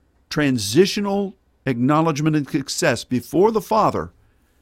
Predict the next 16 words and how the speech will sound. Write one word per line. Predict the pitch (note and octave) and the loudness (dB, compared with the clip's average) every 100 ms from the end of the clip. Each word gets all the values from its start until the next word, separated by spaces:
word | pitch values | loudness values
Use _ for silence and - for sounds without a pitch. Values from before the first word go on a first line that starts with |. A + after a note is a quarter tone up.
| _ _ - | _ _ -8
It's | B2+ - | -6 -4
necessary | B2+ D#3 F#3+ F#3 D#3+ C#3 A#2+ A2+ | 0 2 2 0 0 2 2 2
for | - A2+ | -2 -2
your | A#2 | 0
righteousness | C#3+ C#3+ D3 A#2+ - A2 - | 2 2 2 -2 -6 -6 -8
to | A2+ | -6
be | A2+ | -6
fulfilled | - A#2 C#3+ C3 A#2+ | -6 -8 -4 -2 -2
in | G2 | -6
this | - - | -10 -12
way." | - - - _ _ _ _ _ _ - | -16 -18 -20 _ _ _ _ _ _ 0
And | C3 B2 G2+ | 2 2 2
who, | D3+ F#3 G#3+ A3+ - _ _ _ _ _ _ _ _ - | 4 4 4 0 -8 _ _ _ _ _ _ _ _ -4
who | D#3 G3 A3+ | 2 2 4
was | G#3 F3+ | 2 2
glorified? | D3+ F#3 G3 A3+ - A3 A#3 A#3 | 0 0 2 0 0 -2 -2 -4